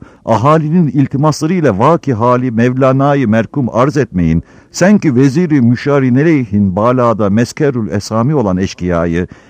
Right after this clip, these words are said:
bir eyyi halin ağız ve ukubat-ı meşrularında haklarında icap eden cezai sezaları marifeti şer'i bila tavakkuf icra ve ol havali eşkıyadan tathir ve tanzif eylemen babında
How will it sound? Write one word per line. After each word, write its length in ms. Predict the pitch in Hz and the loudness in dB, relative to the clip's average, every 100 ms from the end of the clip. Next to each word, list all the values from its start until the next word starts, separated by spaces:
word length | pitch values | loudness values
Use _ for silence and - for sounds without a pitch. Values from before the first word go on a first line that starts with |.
| - - | -12 -2
bir 180 | 196 - | -2 2
eyyi 360 | 170 180 143 | 2 2 2
halin 440 | 107 143 143 135 - | 2 2 2 0 0
ağız 320 | 139 165 101 | -2 -2 -4
ve 100 | 110 | -4
ukubat-ı 580 | 98 117 127 147 160 127 | -4 -4 -2 0 -2 -2
meşrularında 1000 | 113 127 117 131 110 117 110 117 117 101 | -2 -2 -4 -6 -4 -4 -4 -2 -2 -2
haklarında 560 | 120 123 120 110 101 101 | -2 -2 -2 0 0 -2
icap 380 | 113 139 151 | -2 -2 0
eden 280 | 127 90 80 - - _ - | 0 -2 -4 -6 -18 _ -2
cezai 560 | 131 135 175 185 139 | 2 2 2 2 0
sezaları 680 | - 123 113 127 120 107 110 | 0 0 2 0 0 0 0
marifeti 600 | 117 139 143 160 165 120 | 2 0 0 -2 -2 -4
şer'i 540 | - 143 151 120 98 | -2 -2 0 -2 -2
bila 380 | 143 156 120 104 - - - _ - | -4 -2 0 -2 -6 -20 -20 _ -4
tavakkuf 600 | 131 143 - 202 - 131 | 0 0 0 -4 -6 -4
icra 440 | 110 82 95 95 | -4 -2 -2 0
ve 120 | 101 - | -2 0
ol 220 | 185 185 | 0 0
havali 680 | 127 113 98 90 87 87 101 | -2 0 0 0 0 -2 -2
eşkıyadan 520 | 117 131 139 135 131 | -2 -2 -2 0 -2
tathir 500 | - 135 - 170 143 | 0 -4 -2 -6 -2
ve 80 | 127 | -4
tanzif 480 | 113 123 117 151 - | 0 0 0 -4 -4
eylemen 560 | 95 82 87 107 127 | -2 0 0 0 0
babında 580 | 92 78 71 71 78 | 0 -2 -2 -2 -2